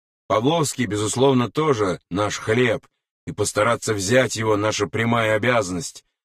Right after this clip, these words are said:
Однако никаких данных о его причастности к работе разыскиваемого нами передатчика у нас не было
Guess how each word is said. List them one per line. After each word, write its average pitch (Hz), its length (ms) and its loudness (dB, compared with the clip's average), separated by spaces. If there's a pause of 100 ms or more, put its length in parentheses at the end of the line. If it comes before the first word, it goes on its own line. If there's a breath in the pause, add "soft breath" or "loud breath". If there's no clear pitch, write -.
(280)
Однако 117 760 -2 (320)
никаких 101 600 -2
данных 113 680 -2
о - 60 2
его 95 260 0
причастности 107 840 -4
к - 120 -6
работе 104 640 0 (360)
разыскиваемого 101 1200 2
нами 98 340 0
передатчика 92 880 0
у 90 80 -2
нас 107 280 -2
не 117 280 0
было 85 320 -4